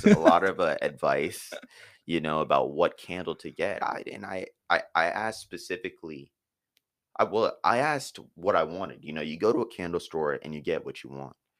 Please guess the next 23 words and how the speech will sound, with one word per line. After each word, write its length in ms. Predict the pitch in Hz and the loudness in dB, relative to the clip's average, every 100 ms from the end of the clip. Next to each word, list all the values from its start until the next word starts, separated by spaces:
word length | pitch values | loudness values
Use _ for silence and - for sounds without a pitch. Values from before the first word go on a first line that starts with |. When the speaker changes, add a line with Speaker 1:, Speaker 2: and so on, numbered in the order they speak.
| _ _ | _ _
Speaker 2:
Yeah. 260 | 147 131 - | 6 6 6
Speaker 1:
And 100 | 104 | 0
I 60 | 110 | -4
said, 380 | - - - - | 6 8 8 4
<laughs> 60 | - | -6
"You 120 | 101 | -4
know, 220 | 104 98 | 0 0
what's, 320 | 85 98 - 190 | 0 0 -2 -6
like, 160 | 190 | -8
the 80 | 107 | -6
muskiest 680 | 80 78 82 - - 80 - | -2 -2 -2 -6 -8 -8 -8
candle 300 | 80 76 69 | -10 -10 -10
you 140 | 65 - | -8 -8
have 160 | - - | -8 -10
in 80 | |
here?" 140 | - 131 127 | -14 -8 2
Speaker 2:
Musky? 560 | 107 131 - - 120 - _ | 6 8 6 -2 -10 -14 _
Speaker 1:
Musk. 340 | 90 87 - - _ _ - | -10 -10 -14 -20 _ _ 2
Speaker 2:
Why 80 | 117 | 6
do 40 | |
you 40 | 143 | 8
want 120 | 127 | 8
musk? 480 | 104 127 98 - | 8 6 4 -4